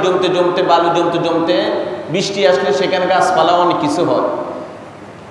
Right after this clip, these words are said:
এই, এখানে এই কথা দ্বারা আল্লাহ তাআলা এটা বুঝাতে চাইছে, কোনো ব্যক্তি যদি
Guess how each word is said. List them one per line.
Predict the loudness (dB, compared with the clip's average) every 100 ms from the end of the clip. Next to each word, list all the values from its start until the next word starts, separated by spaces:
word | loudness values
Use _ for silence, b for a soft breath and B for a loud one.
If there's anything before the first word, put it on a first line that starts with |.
| -20 -18 -6 2
এই, | 4 4 0 0
এখানে | 2 4 4
এই | 4 4
কথা | 4 4
দ্বারা | 4 4
আল্লাহ | 4 4
তাআলা | 2 2
এটা | 2 0
বুঝাতে | 0 -2 -2 -2 0
চাইছে, | 2 4 2 2 2
কোনো | 2 4 4 4 0 -2 -4 -8 -10 0
ব্যক্তি | 4 4 4
যদি | 4 4